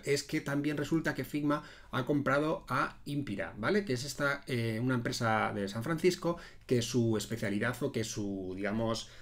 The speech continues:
centro de funcionalidades o de, digamos, centro de operaciones y demás está centrado en el machine learning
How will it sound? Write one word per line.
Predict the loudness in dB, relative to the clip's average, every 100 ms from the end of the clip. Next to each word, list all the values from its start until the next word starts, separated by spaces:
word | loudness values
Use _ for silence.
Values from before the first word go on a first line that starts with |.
| -12
centro | 2 2 4 4
de | 6 6 4 4 2 -2 -8 -10
funcionalidades | 0 2 4 4 4 4 4 2 -4 -10
o | -6
de, | -4 -4 -2
digamos, | 0 0 2
centro | 2 2
de |
operaciones | 2 2 2 0 0
y | 0
demás | 2 2 0 -6 -16 -12 -4
está | -2 2
centrado | 2 4 4 4
en | 4
el | 4
machine | 2 2 2
learning | 2 0 0 -2